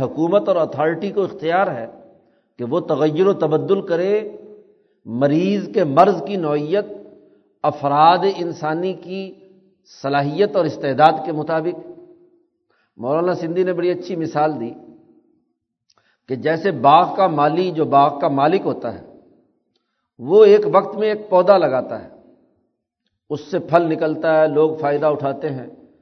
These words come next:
لیکن ایک وقت آتا ہے کہ وہ درخت بوڑھا ہو گیا، اب اس میں کوئی پھل نہیں نکلتا، غذا زیادہ کھاتا ہے اور توانائی زیادہ لیتا ہے، لیکن آگے پھل نہیں ہے۔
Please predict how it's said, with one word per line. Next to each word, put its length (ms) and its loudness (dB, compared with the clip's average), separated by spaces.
لیکن 300 -6
ایک 220 -2
وقت 240 -2
آتا 380 0
ہے 220 -2
کہ 60 -6
وہ 180 -4
درخت 440 -4
بوڑھا 320 2
ہو 160 2
گیا، 240 0
اب 140 0
اس 120 -4
میں 180 -4
کوئی 160 -4
پھل 200 -2
نہیں 260 -2
نکلتا، 340 -2
غذا 380 2
زیادہ 360 0
کھاتا 400 -6
ہے 140 -2
اور 220 4
توانائی 440 2
زیادہ 300 4
لیتا 380 2
ہے، 120 4
لیکن 260 0
آگے 220 -2
پھل 200 -2
نہیں 280 -4
ہے۔ 60 -10